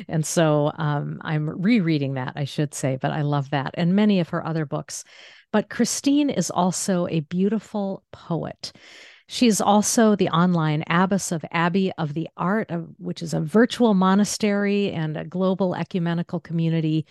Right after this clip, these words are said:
integrating contemplative practice and creative expression.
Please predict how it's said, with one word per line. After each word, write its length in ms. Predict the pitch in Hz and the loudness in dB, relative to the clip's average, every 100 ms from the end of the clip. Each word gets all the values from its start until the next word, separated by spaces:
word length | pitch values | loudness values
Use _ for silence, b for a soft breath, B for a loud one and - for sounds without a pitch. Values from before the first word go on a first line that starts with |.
| B B B | B B B
integrating 600 | 208 175 180 165 160 156 | 0 2 2 0 0 -4
contemplative 840 | - 160 - 190 - 180 180 - | -4 -6 -4 -4 -2 -4 -6 -8
practice 580 | - 175 160 - 170 - | -4 -4 -4 -6 -6 -6
and 140 | 165 | -10
creative 460 | - 175 170 175 160 | -6 0 2 2 -2
expression. 720 | - - 170 151 - 160 160 | -6 -8 -4 -4 -2 -2 -4